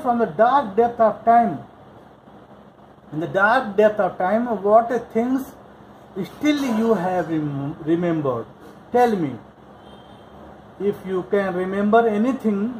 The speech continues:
before you came here, and if you can recall how you came here, tell me now." Prospero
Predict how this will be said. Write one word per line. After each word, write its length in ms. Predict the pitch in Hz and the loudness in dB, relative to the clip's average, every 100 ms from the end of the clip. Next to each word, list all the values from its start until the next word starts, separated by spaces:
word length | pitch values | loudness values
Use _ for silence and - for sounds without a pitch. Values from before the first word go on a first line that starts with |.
| 165 | -10
before 560 | 180 160 214 208 208 202 | -8 -6 2 4 4 0
you 340 | 196 208 208 - - - | -4 -6 -6 -12 -20 -8
came 460 | 214 226 240 214 147 | -2 -2 -2 -2 -2
here, 600 | 180 180 143 160 262 - - - - - - - - - | -2 2 4 2 0 -6 -20 -20 -20 -20 -20 -20 -20 -16
and 400 | - 208 226 226 233 233 | -2 2 2 0 -4 -6
if 40 | - 220 | -6 -6
you 140 | 247 214 | -6 -2
can 220 | 226 220 | 0 2
recall 520 | 202 202 - 220 233 208 - | 0 -2 4 6 6 2 -2
how 220 | 190 202 214 214 | 2 2 2 0
you 100 | 202 - | -4 2
came 360 | 202 233 220 175 | 4 4 2 0
here, 180 | 180 196 - | 0 -2 -2
tell 260 | 175 156 156 | -4 -2 -2
me 100 | 139 123 | -4 -6
now." 100 | 110 110 - - - - - - - - - - - - - - - - - - - - - - - - - - - - - - - | -10 -16 -20 -20 -20 -20 -20 -20 -20 -20 -20 -20 -20 -20 -20 -20 -20 -20 -20 -20 -20 -20 -20 -20 -20 -20 -20 -20 -20 -20 -20 -20 -4
Prospero 520 | 202 214 214 262 269 | 4 4 4 2 2